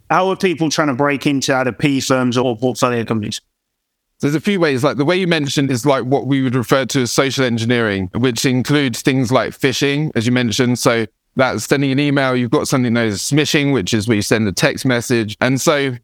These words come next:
Speaker 2: that's typically a vector that is successful. You know, we say the right message, the, you know, the right email at the right time will, will typically always work, especially because you can spoof, uh, email addresses, you can spoof numbers. So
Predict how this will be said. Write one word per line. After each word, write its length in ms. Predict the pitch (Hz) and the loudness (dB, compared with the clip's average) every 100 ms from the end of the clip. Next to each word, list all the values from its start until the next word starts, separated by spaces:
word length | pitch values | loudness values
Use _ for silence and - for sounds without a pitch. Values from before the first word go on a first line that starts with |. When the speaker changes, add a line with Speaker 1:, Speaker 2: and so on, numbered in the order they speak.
| _ - | _ -2
Speaker 2:
that's 320 | 165 - - | -2 -2 -4
typically 560 | 190 185 165 147 131 - | -2 0 0 -2 -2 -4
a 60 | |
vector 400 | 123 175 131 165 | 0 0 0 -2
that 240 | 147 135 - - _ _ - | 0 0 -4 -12 _ _ -2
is 340 | 170 156 - 113 - | -2 -2 -6 -6 -8
successful. 760 | - 143 120 151 127 - 104 123 131 | -4 -2 2 0 0 0 0 0 -2
You 80 | 135 | 0
know, 100 | 117 | 0
we 140 | 123 | 0
say 200 | 127 131 | 0 0
the 120 | 113 | 0
right 340 | 117 135 131 - - _ | 2 0 0 -6 -14 _
message, 400 | 135 123 135 107 - | -4 0 -2 -2 -2
the, 160 | 117 117 | -2 0
you 80 | 131 | 0
know, 80 | 110 | 0
the 80 | 107 | 2
right 180 | 135 | 0
email 200 | 127 120 | 0 0
at 20 | 107 | 0
the 80 | |
right 200 | 107 104 | 0 -2
time 300 | - 127 110 | -2 -2 0
will, 160 | 107 107 | 0 -2
will 140 | 104 | -2
typically 320 | 104 120 95 117 | -2 -2 0 0
always 320 | 127 107 98 | 0 -2 0
work, 300 | 90 104 - | 0 0 -2
especially 440 | - - 160 165 | -4 -2 0 0
because 320 | 131 120 127 | -2 -2 -2
you 80 | 123 | -2
can 160 | 123 123 | -2 -2
spoof, 500 | - - 147 135 - _ _ _ _ | -4 -2 0 0 -4 _ _ _ _
uh, 260 | 110 113 107 | 0 0 0
email 300 | 143 156 151 | 0 0 0
addresses, 460 | 143 143 131 139 120 | 0 0 0 -2 0
you 60 | |
can 120 | 120 110 | 0 -2
spoof 380 | - 139 110 | 0 0 0
numbers. 560 | 110 123 139 139 131 127 | 2 2 2 0 0 0
So 380 | - 120 110 | 0 2 0